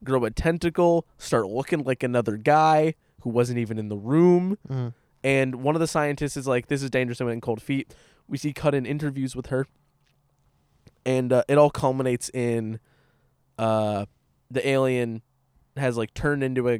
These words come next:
Speaker 1: a guy with a bunch of tentacles, and he attacks everybody at the end, whatever.
Speaker 2: But, a-, and in the very end, it shows that what he does with their bodies is he uses it to imitate the culture that he's been shown,
Speaker 1: Which
Speaker 2: the,
Speaker 1: is
Speaker 2: the
Speaker 1: like
Speaker 2: television.
Speaker 1: James Fonda aerobic videos.
Speaker 2: Yeah, and, and which is funny because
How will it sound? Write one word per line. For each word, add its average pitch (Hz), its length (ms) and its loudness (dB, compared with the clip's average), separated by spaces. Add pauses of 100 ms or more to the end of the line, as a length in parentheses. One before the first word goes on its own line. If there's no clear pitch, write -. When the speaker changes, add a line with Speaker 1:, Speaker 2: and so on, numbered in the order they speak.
(160)
Speaker 1:
a 120 80 -2
guy 117 300 2
with 113 120 -2
a 110 40 -4
bunch 113 180 -6
of - 60 -18
tentacles, 110 460 -6
and 107 220 -10
he 120 140 -10
attacks 101 320 -10
everybody 101 320 -10
at - 80 -14
the 76 100 -14
end, 65 140 -16
whatever. 76 320 -12 (480)
Speaker 2:
But, 165 220 2 (180)
a-, - 40 -12 (200)
and 156 160 4
in 156 220 4
the 139 80 4
very 143 480 8
end, 113 180 4
it 110 100 0
shows 127 320 4
that 123 120 0
what 117 160 2
he 120 80 2
does 113 320 0
with 110 80 -8
their 117 120 2
bodies 110 380 2
is 104 80 -10
he 110 120 -8
uses 107 360 -6
it - 140 -8
to 107 180 -10
imitate 113 540 -2 (100)
the - 100 -6
culture 113 380 -4
that 104 140 -6
he's 104 180 -6
been 107 140 -6
shown, 107 460 0
Speaker 1:
Which 143 180 -2
Speaker 2:
the, 151 80 4
Speaker 1:
is 131 60 4
Speaker 2:
the 143 60 8
Speaker 1:
like 131 80 2
Speaker 2:
television. 143 360 8
Speaker 1:
James 101 140 -2
Fonda 127 360 2
aerobic 113 380 0
videos. 104 280 -4
Speaker 2:
Yeah, 135 240 6
and, 147 140 6
and 151 220 2
which 147 180 6
is 123 100 -4
funny 147 240 4
because 120 360 2